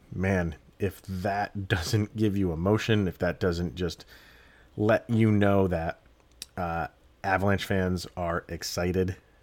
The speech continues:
they, they are ready for this team to do something special.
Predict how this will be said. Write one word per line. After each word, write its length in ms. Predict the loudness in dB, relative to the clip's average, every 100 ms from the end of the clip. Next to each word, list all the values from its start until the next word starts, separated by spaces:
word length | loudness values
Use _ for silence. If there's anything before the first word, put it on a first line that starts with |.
| _ _ _ _ _ -12
they, 300 | -4 -2 -2
they 200 | -2 -2
are 160 | -2
ready 400 | -6 -2 0 2
for 180 | 0 0
this 220 | 0 -2
team 460 | -2 -2 2 2 0 -8 _ _ -20 _ _ _ -12
to 160 | -4 0
do 180 | 0
something 320 | 0 -2 -4 -8
special. 560 | -8 -6 -2 -2 -2